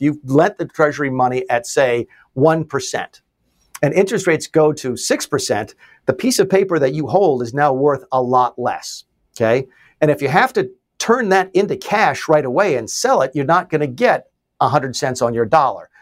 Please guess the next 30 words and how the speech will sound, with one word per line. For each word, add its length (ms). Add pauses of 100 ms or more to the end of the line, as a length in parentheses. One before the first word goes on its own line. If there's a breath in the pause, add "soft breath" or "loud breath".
(120)
You 100
might 200
get 240 (220)
eighty 260
cents 320
on 100
your 120
dollar 280
or 140
ninety 400
cents 300
on 80
your 100
dollar. 300 (1080 loud breath)
That's 240
what 100
happened 260
at 60
S 200
V 140
B. 300 (180 loud breath)
They 120
took 200
all 220
this 180
money, 380 (180 soft breath)
they 140
bought 260
all 240
this 400